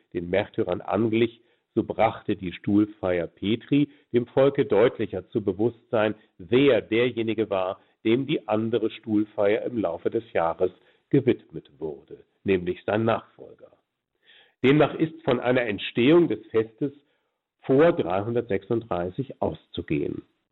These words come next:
Und so läge es nahe anzunehmen, dass das christliche Totenfest der Kathedra zum Totenfest des Petrus, eben zum Dies Natale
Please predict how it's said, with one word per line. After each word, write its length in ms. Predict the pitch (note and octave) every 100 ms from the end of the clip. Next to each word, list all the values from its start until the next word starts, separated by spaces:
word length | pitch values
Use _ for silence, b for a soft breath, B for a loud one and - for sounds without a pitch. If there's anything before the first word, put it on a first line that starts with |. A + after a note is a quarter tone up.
| _ _
Und 120 | - A#2+
so 80 |
läge 260 | C#3+ B2 B2+
es 160 | G#2+ -
nahe 300 | F2+ A2 B2
anzunehmen, 640 | A#2 A#2 C3 C3 C3+ C3+ B B _
dass 180 | C#3 -
das 200 | D#3+ D#3
christliche 540 | - A2+ A2 C3+ C3
Totenfest 600 | - G2 F#2 G2 - A2+ A2+ _ _ _
der 80 | F#2+
Kathedra 720 | - F2+ A#2+ G#2+ G2+ A2 A2+
zum 200 | - F2+
Totenfest 720 | - F2+ F2+ G#2 - G2+ - -
des 100 | -
Petrus, 380 | - D3+ D3+ A2+ A2+ b b
eben 420 | - D3+ D3 C3
zum 340 | - B2+ A#2 A2
Dies 400 | A#2+ C3+ B2 A#2+ -
Natale 800 | A2 G#2 - G#2+ A2+ A2 A2